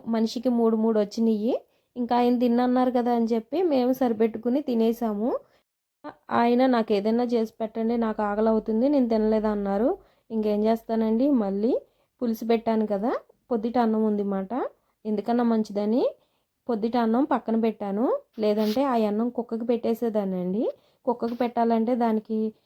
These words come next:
ఏదో చికెనో మటనో ఏదో ఉండాలి, లేకపోతే అవి తినవు కదా. ఇంకా అన్నం పక్కన పెట్టడం, ఆయనకి ఆ పులుసు వేసి అన్నం అయితే పెట్టేశానండి. ఇంకా అయిపోయిన తర్వాత గిన్నెలన్నీ కడిగేసుకుని వంటగది అంతా నీట్‌గా చేసేసుకుని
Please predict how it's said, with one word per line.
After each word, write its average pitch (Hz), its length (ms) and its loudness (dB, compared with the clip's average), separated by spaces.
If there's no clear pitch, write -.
ఏదో 226 320 4
చికెనో 220 400 -2
మటనో 226 460 0
ఏదో 202 260 0
ఉండాలి, 202 520 0
లేకపోతే 208 520 0
అవి 214 140 -2
తినవు 196 280 -2
కదా. 190 260 -2
ఇంకా 202 260 -8
అన్నం 208 300 -2
పక్కన 214 360 -4
పెట్టడం, 208 380 0
ఆయనకి 214 320 -2
ఆ 214 60 0
పులుసు 214 300 -6
వేసి 220 200 -2
అన్నం 208 220 -2
అయితే 202 200 -4
పెట్టేశానండి. 196 800 -2
ఇంకా 226 200 -2
అయిపోయిన 214 320 0
తర్వాత 202 400 0
గిన్నెలన్నీ 214 540 0
కడిగేసుకుని 214 680 -2
వంటగది 208 480 2
అంతా 202 220 -4
నీట్‌గా 214 400 0
చేసేసుకుని 214 720 -2